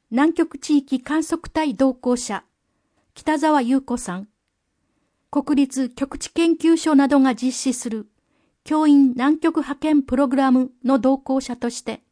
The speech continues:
南極に滞在。茨城県の教員では初となる派遣。県立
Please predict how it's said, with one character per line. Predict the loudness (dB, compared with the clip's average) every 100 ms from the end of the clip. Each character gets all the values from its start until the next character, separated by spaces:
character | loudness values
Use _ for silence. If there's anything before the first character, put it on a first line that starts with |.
| _ _ _ _ _ _ _ -2
南 | 2 2
極 | 2 -2 0
に | 0
滞 | -2 -6
在。 | -6 -10 -12 _ _ _ _ _ _ -4
茨 | 0 0 -2
城 | -4
県 | 0 4 6
の | 4
教 | 2 2 6
員 | 4 4
で | 0
は | -4 -8 _
初 | -8 -8 -6 0
と | 2
な | 2
る | 0
派 | -4 -8
遣。 | -8 -12 -14 _ _ _ _ _ _ _ _ _ _
県 | 4 4
立 | 4 0 -12 -20